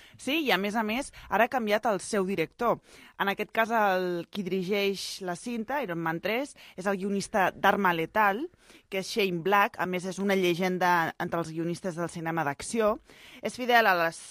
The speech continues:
al seu estil, perquè Black es limita a enllaçar seqüències d'acció amb nombrosos tocs d'humor que tendeixen bastant cap al surrealisme. Com era d'esperar, trobem diverses seqüències d'enorme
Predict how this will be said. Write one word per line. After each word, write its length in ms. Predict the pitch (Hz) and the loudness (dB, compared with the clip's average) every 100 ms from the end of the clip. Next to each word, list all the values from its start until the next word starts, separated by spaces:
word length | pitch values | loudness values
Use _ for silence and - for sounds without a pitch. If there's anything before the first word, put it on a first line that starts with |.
| - | -6
al 160 | - 175 | -4 -2
seu 240 | 226 202 | 0 0
estil, 440 | 180 - 240 240 - | 0 -4 -6 -4 -6
perquè 240 | 175 - | -8 -6
Black 300 | 165 180 196 | 2 4 4
es 140 | 214 185 | 0 -2
limita 460 | 180 180 185 190 196 | -2 -2 2 4 4
a 160 | - | 2
enllaçar 640 | 175 165 151 - 180 170 180 - - | 0 0 -4 -4 0 2 0 -4 -16
seqüències 500 | - 196 196 190 196 | -4 2 4 2 0
d'acció 600 | 170 175 - 233 226 240 233 | -4 -4 -4 0 2 4 2
amb 160 | 190 | 0
nombrosos 540 | 175 170 185 185 190 - | 0 0 0 -2 -6 -2
tocs 320 | 226 190 180 | -2 0 -2
d'humor 400 | 202 202 208 269 - - - _ _ _ - | 0 2 2 0 -14 -20 -20 _ _ _ -6
que 320 | 208 202 226 _ - | -2 0 -2 _ -6
tendeixen 420 | 220 196 190 226 | -4 -2 -2 -2
bastant 320 | 196 - 175 180 | -2 -2 -4 -2
cap 120 | 202 | -2
al 100 | 208 | -2
surrealisme. 800 | - 185 170 156 151 170 156 143 - - - | -2 -4 0 0 0 -2 -4 -8 -10 -20 -12
Com 180 | - 208 | -2 4
era 100 | 214 220 | 6 4
d'esperar, 340 | 214 226 226 | 0 2 2
trobem 260 | 226 202 202 | 2 0 2
diverses 380 | 202 185 185 208 | 2 2 0 -8
seqüències 500 | 214 - 180 190 220 | -6 -2 -2 -2 -6
d'enorme 500 | 180 180 180 196 214 | -2 0 0 0 -4